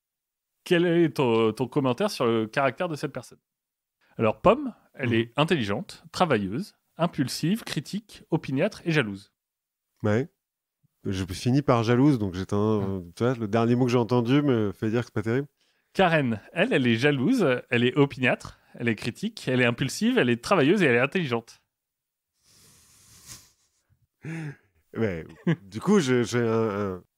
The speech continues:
Speaker 2: un a priori favorable sur Karen par rapport à Pomme.
Speaker 1: Et c'est marrant parce qu'en fait, la plupart du temps, c'est l'inverse.
Speaker 2: Ah ouais ?
Speaker 1: La plupart du temps, c'est le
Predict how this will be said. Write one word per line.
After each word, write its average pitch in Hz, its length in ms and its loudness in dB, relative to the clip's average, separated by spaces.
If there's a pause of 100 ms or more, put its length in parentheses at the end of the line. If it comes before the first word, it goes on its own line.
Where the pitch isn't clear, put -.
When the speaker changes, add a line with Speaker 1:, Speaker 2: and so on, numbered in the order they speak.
(160)
Speaker 2:
un 120 60 0
a 120 40 0
priori 143 280 2
favorable 170 460 4
sur 147 200 -4
Karen 160 380 4
par 120 160 2
rapport 120 280 0
à 110 160 0
Pomme. 156 260 2 (640)
Speaker 1:
Et 160 100 2
c'est 165 140 2
marrant 175 180 4
parce 226 180 -2
qu'en 156 120 4
fait, - 180 -2 (140)
la 131 140 2
plupart 202 420 -2
du 170 100 -4
temps, 254 120 -2
c'est 202 100 -2
l'inverse. 139 380 0 (640)
Speaker 2:
Ah 120 100 0
ouais ? 180 120 -2 (240)
Speaker 1:
La 127 120 4
plupart 190 260 2
du 151 120 -8
temps, 202 140 -2
c'est - 180 0
le 131 100 2